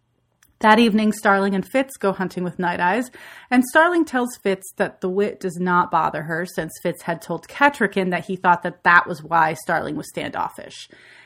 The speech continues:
And she also promises to stop referring to the fool as she, but she does not apologize. So after this, Starling opens up, and as a way of explaining her mercenary tendencies, uh, pertaining to Molly and Nettle, she describes her life up until that point.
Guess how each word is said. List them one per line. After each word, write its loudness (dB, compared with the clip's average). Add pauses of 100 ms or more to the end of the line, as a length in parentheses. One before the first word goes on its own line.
(140)
And 0
she -6
also -2
promises -4
to -16
stop 0
referring -4
to -6
the -8
fool -6
as -10
she, -8 (280)
but -10
she -10
does -6
not 0
apologize. -10 (920)
So 0
after 2
this, -2
Starling -2
opens -6
up, -2
and -6
as -6
a -4
way -2
of -2
explaining -8
her -8
mercenary -6
tendencies, -6 (180)
uh, -4 (400)
pertaining -2
to -8
Molly -2
and -4
Nettle, 2
she -14
describes 0
her 0
life 0
up -10
until -8
that -4
point. -12